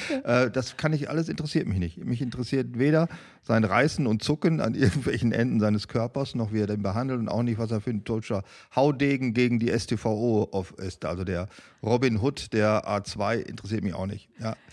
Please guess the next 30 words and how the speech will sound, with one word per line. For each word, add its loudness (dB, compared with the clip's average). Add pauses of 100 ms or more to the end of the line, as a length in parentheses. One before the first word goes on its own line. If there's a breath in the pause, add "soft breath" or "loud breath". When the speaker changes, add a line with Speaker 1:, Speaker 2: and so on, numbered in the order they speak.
(640 loud breath)
Speaker 2:
Besser 4
einen 2
guten 2
Witz. 0 (200)
So, 2
zurück 0
aber 4
zu -2
den 0
Urlaubserlebnissen. 0 (400 loud breath)
Wenn 0
du 0
einen 0
Pauschalurlaub 0 (180)
in 0
einer 0
Pauschalwelt -2
mit -4
Pauschalerlebnissen -4
hast -10
und -4
das 0
auch -2
noch -2
schlecht -2
erzählst, -2
also -4
wie 0
ein, -2 (640 loud breath)
äh, 0